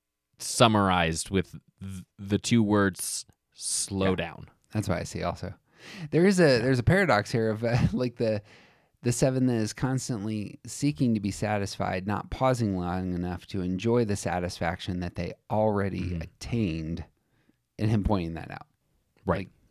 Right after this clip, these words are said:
Speaker 2: you
Speaker 1: Right.
Speaker 2: already got what you want. Just,
Speaker 1: Mm-hmm.
Speaker 2: just breathe for a second.
Speaker 1: Yeah. Yeah.
Speaker 2: Um,
Speaker 1: And, or,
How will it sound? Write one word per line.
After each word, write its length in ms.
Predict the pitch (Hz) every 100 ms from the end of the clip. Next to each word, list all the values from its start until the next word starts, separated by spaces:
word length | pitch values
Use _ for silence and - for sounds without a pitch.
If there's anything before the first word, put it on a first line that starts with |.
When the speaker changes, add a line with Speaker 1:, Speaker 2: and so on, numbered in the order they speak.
| _ -
Speaker 2:
you 100 | 107
Speaker 1:
Right. 60 |
Speaker 2:
already 120 | 110 113
got 160 | 110
what 160 | 117 120
you 60 |
want. 280 | 117 110 78 - _ _ _ _ _ _
Just, 280 | 117 95 92
Speaker 1:
Mm-hmm. 180 | 82 85 _ _ -
Speaker 2:
just 200 | - 104
breathe 240 | - 123 107
for 120 | 92
a 60 | 87
second. 280 | - 82 - _ _ _ _ _ _
Speaker 1:
Yeah. 120 | 62 - _ _ _ _ _ _ -
Yeah. 140 | 71 - _ _ _ -
Speaker 2:
Um, 540 | 123 113 104 101 101 - _ _ _ _ _ _ - _
Speaker 1:
And, 260 | 143 156 123 _
or, 400 | 143 151 151 139